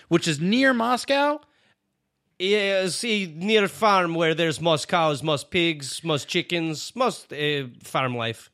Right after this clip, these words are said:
Speaker 1: Right.
Speaker 2: Yes.
Speaker 1: Okay, and what, um, and, and what, uh, so what are some, some of the countries that border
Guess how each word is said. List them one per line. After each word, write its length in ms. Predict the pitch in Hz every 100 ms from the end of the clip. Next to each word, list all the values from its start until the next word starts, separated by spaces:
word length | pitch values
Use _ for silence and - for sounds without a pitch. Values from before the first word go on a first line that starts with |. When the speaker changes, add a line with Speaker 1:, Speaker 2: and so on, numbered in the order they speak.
| -
Speaker 1:
Right. 300 | 175 120 - _ _ -
Speaker 2:
Yes. 340 | 123 110 - _ -
Speaker 1:
Okay, 240 | 220 233 185
and 200 | 185 196
what, 280 | 277 359 - 185
um, 340 | 190 185 185 - -
and, 160 | 165 -
and 200 | 160 160
what, 400 | 185 233 - - _ -
uh, 480 | 156 156 151 147 143 _ -
so 160 | 165 185
what 160 | 226
are 80 | 240
some, 320 | - 202 151 -
some 180 | - 185
of 40 |
the 60 | 170
countries 440 | - 185 - 175
that 180 | 175 143
border 420 | 131 247 185 95